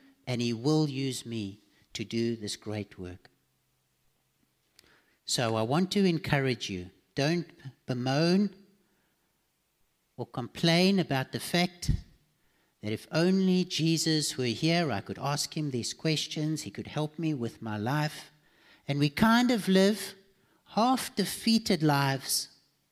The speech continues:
And we think if only Jesus were here to help, it would be better, things would be sorted out. I've certainly thought and said that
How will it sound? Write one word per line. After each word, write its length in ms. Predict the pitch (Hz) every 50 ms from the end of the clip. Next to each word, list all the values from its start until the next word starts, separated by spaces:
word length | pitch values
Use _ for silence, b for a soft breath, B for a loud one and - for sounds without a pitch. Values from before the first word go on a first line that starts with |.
| _ _ _ _ _ _ _ _ _ - -
And 100 | 127 127
we 60 | 131
think 220 | 127 - 185 170 151
if 120 | - - - -
only 360 | 214 226 233 233 226 220 202
Jesus 760 | - - - 160 165 180 180 165 165 170 170 165 160 - -
were 80 | 127
here 460 | 127 123 110 - - 151 160 170 165
to 220 | 160 - - 180 143
help, 360 | - - 123 120 - - -
it 140 | - - -
would 180 | 127 131 -
be 120 | - 160 151
better, 520 | - - 123 135 135 - - 139 139 135
things 380 | 127 - - 131 139 131 - -
would 140 | 127 120 -
be 80 | 117
sorted 480 | 113 - - 165 160 160 - 156 139 127
out. 140 | 120 120 - - -
I've 180 | 151 175 -
certainly 420 | - - 190 175 175 - 156 127 117
thought 500 | - - 196 190 208 226 - - - - b b b b b b b b b b b
and 180 | 120 110 104
said 320 | - - - - 180 180 175 - -
that 320 | 117 110 104 - - -